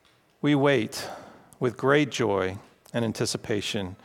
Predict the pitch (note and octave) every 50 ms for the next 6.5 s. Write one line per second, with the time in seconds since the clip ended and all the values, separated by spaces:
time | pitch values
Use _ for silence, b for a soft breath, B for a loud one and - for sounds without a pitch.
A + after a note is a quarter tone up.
0 | B B B B B B C3+ B2+ B2 C3 D3 E3 E3+ E3 D3+ B2+ A2+ B2 A#2 A#2
1 | B2 B2+ C#3 D3+ D3+ D#3 D#3 D3+ C#3 - - - A2+ A2+ B2 C3+ C3 B2+ B2 A2+
2 | A#2+ B2 B2 C3 C3+ C3 B2+ A2+ - - A2 G#2 - - D3+ - - - - -
3 | - - _ _ _ _ _ _ _ _ _ _ _ _ _ _ _ _ _ _
4 | _ _ _ _ B B B B B B B B B B - C3+ C#3+ D#3 D#3+ -
5 | - E3 D#3 D#3+ D3+ - - - D#3 D#3 D#3+ D#3+ D#3+ D3+ C3+ - - B2+ C#3 C#3
6 | C#3+ B2+ A2+ B2 B2+ A#2+ G#2 F#2+ F2+